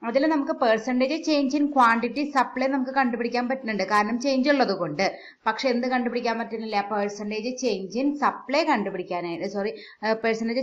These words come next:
change in price കണ്ടുപിടിക്കാനായിട്ട് പറ്റുന്നില്ല, കാരണം ചേഞ്ച് ഇല്ലാത്തത് കൊണ്ട്. അതുകൊണ്ട് തന്നെ നമുക്ക് ഈ കേസിൽ നമുക്ക് എന്ത് കണ്ടുപിടിക്കാൻ പറ്റില്ല?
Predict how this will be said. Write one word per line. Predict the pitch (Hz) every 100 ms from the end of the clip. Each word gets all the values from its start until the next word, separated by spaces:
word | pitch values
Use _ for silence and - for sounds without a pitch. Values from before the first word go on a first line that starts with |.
| 262
change | 226 208
in | 254
price | 240 233 262 311
കണ്ടുപിടിക്കാനായിട്ട് | 339 226 196 196 190 185 185
പറ്റുന്നില്ല, | 220 208 208 185 185
കാരണം | 226 233 185 233
ചേഞ്ച് | 269 277 233
ഇല്ലാത്തത് | 202 175 165 170 151
കൊണ്ട്. | 147 143
അതുകൊണ്ട് | 165 165 180 220 254
തന്നെ | - 247 196
നമുക്ക് | 202 180 180
ഈ | 233
കേസിൽ | 233 202 170 190
നമുക്ക് | 202 202
എന്ത് | 196 214
കണ്ടുപിടിക്കാൻ | 254 208 190 208 185
പറ്റില്ല? | 185 185 180